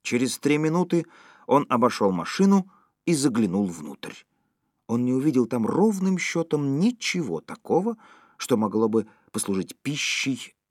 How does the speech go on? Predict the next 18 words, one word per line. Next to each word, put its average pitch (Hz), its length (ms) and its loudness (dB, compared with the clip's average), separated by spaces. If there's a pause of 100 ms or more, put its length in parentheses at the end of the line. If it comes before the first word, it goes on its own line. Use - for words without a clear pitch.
для 110 220 2
размышления. 80 800 -10 (440)
Ничего 113 380 0
такого, 104 540 -8 (380)
что - 180 -6
могло 95 240 -4
бы 101 100 -2
послужить 98 460 -8
просто - 440 0 (140)
пищей, - 600 -6 (360)
он 101 180 -2
тоже 101 460 -4 (320)
не 110 140 -2
увидел. - 440 -10 (760)
Выпрямившись, 175 840 0 (380)
он 117 140 0
встретился 117 640 -6
глазами 82 580 -8